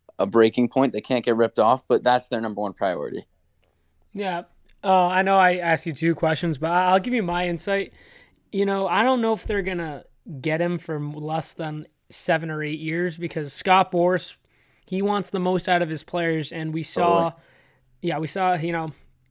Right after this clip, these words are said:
Speaker 2: if you get the extra year in, I don't know, Chicago, you might go there.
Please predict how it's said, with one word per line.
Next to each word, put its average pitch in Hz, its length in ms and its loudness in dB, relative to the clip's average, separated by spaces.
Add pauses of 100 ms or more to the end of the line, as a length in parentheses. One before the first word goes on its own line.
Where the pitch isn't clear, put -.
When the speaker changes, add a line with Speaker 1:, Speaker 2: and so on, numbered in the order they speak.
(140)
Speaker 2:
if - 160 -4
you 196 60 0
get 190 180 6
the 190 100 4
extra 185 280 4
year 180 460 2
in, 160 600 -6
I 165 60 -2
don't 160 120 -4
know, 147 140 -6
Chicago, 170 640 4
you 147 160 -6
might 156 260 -4
go 151 240 -4
there. 147 380 -6